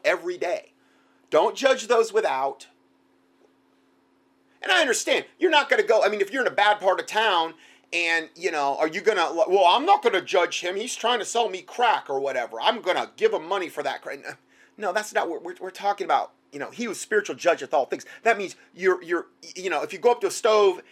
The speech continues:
and it's got a hot thing, you're not gonna lay your hand on the hot stove thing. You're judging. Okay, I'm talking righteous judgment here.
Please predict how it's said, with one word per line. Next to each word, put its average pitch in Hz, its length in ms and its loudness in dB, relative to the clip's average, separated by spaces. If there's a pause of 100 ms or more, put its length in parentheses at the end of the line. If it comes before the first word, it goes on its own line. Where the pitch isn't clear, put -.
(140)
and 160 140 0
it's - 100 -6
got 175 140 6
a 160 40 4
hot 185 220 2
thing, 175 100 -4
you're 190 100 -2
not 202 100 0
gonna 170 160 -6
lay 180 120 -2
your 160 100 -8
hand 185 460 -4
on 139 300 -2
the 139 100 -6
hot 156 260 -4
stove 190 360 -2
thing. 113 240 -8 (200)
You're 214 120 -4
judging. 156 640 0 (560)
Okay, 190 140 0
I'm 185 80 2
talking 175 420 -6
righteous 165 520 -4
judgment 131 540 -6
here. 107 240 -20